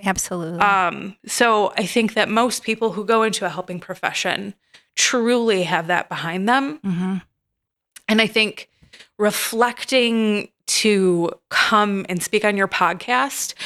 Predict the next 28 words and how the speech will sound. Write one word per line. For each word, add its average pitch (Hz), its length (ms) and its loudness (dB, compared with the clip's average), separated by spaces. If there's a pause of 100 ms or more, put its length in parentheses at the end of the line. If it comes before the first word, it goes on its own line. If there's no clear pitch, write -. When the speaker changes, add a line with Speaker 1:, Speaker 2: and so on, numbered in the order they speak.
(260)
Speaker 2:
really 233 380 2
highlighted 208 640 2
to 214 120 0
me 202 220 -2
that - 320 -2 (160)
I 226 160 2
have 202 280 -8
picked - 280 -6
up 214 160 0
over 226 180 0
the 202 120 -8
years 208 560 -2 (840)
skills 240 840 2 (140)
that 202 220 0
I 165 180 0
needed - 480 -6 (180)
Speaker 1:
Yeah. 175 380 -6
Speaker 2:
throughout 247 420 0
my 214 240 -2
journey. - 580 -6 (680)
And - 140 0
I 226 300 2
have 220 240 -6
been 233 160 -2
gathering 220 540 0
all 233 160 0
these 247 260 -6
tools 202 600 -2